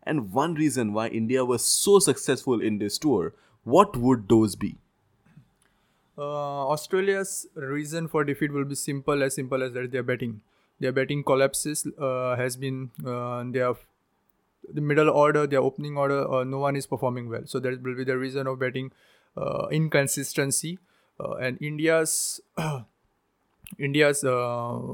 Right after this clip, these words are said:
Speaker 2: winning of this tournament will be, one reason will be their fitness, I would say. Uh, their fitness levels have increased so much that, uh, so much they expect from themselves, they so mu-, expect them, themselves from their body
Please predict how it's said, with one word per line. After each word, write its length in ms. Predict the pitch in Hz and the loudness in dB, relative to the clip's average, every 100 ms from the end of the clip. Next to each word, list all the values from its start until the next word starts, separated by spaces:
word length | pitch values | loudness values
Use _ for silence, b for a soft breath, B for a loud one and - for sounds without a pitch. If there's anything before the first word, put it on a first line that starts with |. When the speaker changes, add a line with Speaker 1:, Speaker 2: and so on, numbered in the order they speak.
| - 135 123 | -10 -10 -4
Speaker 2:
winning 300 | 139 147 147 | -2 -2 -2
of 140 | 131 | -2
this 160 | 143 - | -2 -2
tournament 480 | 139 135 135 143 - | -2 -2 -4 -4 -6
will 240 | 143 135 | -4 -4
be, 240 | 131 135 135 | -2 -4 -2
one 300 | 131 139 139 | 0 0 -2
reason 380 | 131 131 139 135 | -4 -4 -4 0
will 160 | 135 | -2
be 240 | 131 135 - b b b b 147 | -2 -6 -8 b b b b 6
their 160 | 165 | 6
fitness, 480 | - 175 - 190 180 | 6 -2 0 0 2
I 100 | 143 | 2
would 200 | 123 120 | 0 -2
say. 240 | - 135 - _ _ - | -6 -8 -10 _ _ -8
Uh, 180 | - 131 | -2 0
their 220 | 135 143 | 2 0
fitness 400 | - 147 156 147 | 0 -4 -2 0
levels 380 | 147 139 147 143 | 2 4 2 0
have 200 | 139 139 | -2 -2
increased 560 | 139 131 151 147 - | -6 -2 0 2 0
so 240 | - 160 165 | 4 4 4
much 320 | 147 151 151 | 4 2 2
that, 300 | 143 139 139 | 2 2 2
uh, 160 | 143 135 | 0 0
so 280 | 131 165 160 | 2 0 2
much 240 | 151 151 | 0 0
they 100 | 147 | 0
expect 480 | 139 - - 170 165 | 0 0 0 0 0
from 240 | 170 147 | -2 0
themselves, 540 | 139 139 135 147 131 139 | 2 2 2 0 -2 -2
they 80 | 139 | -2
so 200 | - 151 | 0 0
mu-, 100 | 143 | 0
expect 460 | 127 - 165 - | -2 0 -2 -2
them, 220 | 143 143 | -6 -4
themselves 420 | 135 139 - 147 143 | -2 -2 2 0 0
from 200 | 143 139 | -2 2
their 100 | 131 | 4
body 400 | 139 139 131 | 4 4 0